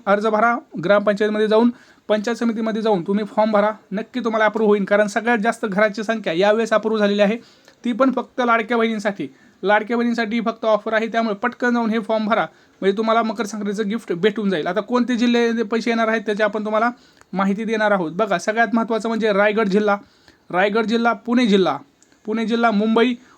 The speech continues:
मुंबई उपनगर, तिकडं जर बघितलं रत्नागिरी, रत्नागिरी नंतर सोलापूर, कोल्हापूर, लातूर, तिकडे बघितलं तर नाशिक, नाशिकनंतर जर आपण बघितलं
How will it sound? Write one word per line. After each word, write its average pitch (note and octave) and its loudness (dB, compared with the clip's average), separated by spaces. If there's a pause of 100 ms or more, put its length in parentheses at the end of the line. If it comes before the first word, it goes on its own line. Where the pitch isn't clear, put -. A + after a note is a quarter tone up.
(140)
मुंबई A3 2
उपनगर, A#3 0 (640)
तिकडं A3 0
जर A3 0
बघितलं A3 0 (840)
रत्नागिरी, G3+ 0 (420)
रत्नागिरी A3 -2
नंतर A3 -4
सोलापूर, A3 0 (340)
कोल्हापूर, A3+ 2 (300)
लातूर, G3+ 2 (460)
तिकडे G#3+ 0
बघितलं A3+ 2
तर A#3+ -2 (180)
नाशिक, G3+ 0 (260)
नाशिकनंतर G#3 -4
जर A3 -2
आपण G#3+ 0
बघितलं G#3 -2